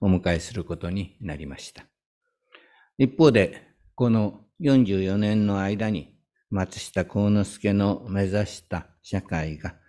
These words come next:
どれだけ実現に近づいているかと、顧みますと、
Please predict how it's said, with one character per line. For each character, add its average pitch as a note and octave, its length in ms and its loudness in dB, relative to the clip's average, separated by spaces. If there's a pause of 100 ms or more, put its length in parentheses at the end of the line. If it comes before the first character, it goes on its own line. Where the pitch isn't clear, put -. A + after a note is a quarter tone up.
(420)
ど B2+ 160 2
れ B2+ 120 4
だ A2+ 160 2
け - 380 -6
実 F2+ 380 -6
現 F#2 320 0
に G2 240 -2
近 - 300 -8
づ G2+ 180 -2
い F#2 120 -4
て F2 140 -6
い F2+ 80 -2
る E2+ 140 -6
か G2 160 -4
と、 - 160 -20 (800)
顧 E2+ 160 -2 (120)
み E2+ 160 0
ま F2+ 140 0
す - 220 -10
と、 - 260 -12